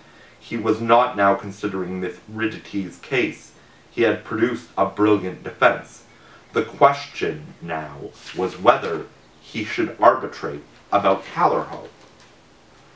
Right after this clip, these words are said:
Some held that that was not a matter for the king to decide. "You were quite right to hear the charge against Mithridates. He was a satrap."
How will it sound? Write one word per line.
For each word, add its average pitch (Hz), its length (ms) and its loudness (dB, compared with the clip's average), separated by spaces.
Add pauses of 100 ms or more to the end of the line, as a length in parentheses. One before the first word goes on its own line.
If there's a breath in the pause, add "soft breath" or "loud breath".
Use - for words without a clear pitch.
(580 loud breath)
Some 190 340 4
held 101 540 2
that 104 460 4 (140)
that 107 300 2
was 101 240 0
not 127 320 4
a 101 40 -6
matter 92 320 0
for 98 160 -4
the - 200 -10
king 156 220 -2
to 90 80 -12
decide. 139 540 -6 (540 loud breath)
"You 208 120 2
were - 160 6
quite - 360 4
right 202 300 4
to 151 80 -14
hear 120 200 2
the 95 100 -2
charge 92 580 2
against 101 420 0
Mithridates. 98 1000 -4 (100)
He 170 220 -10
was 98 440 2
a 104 220 2
satrap." - 720 -2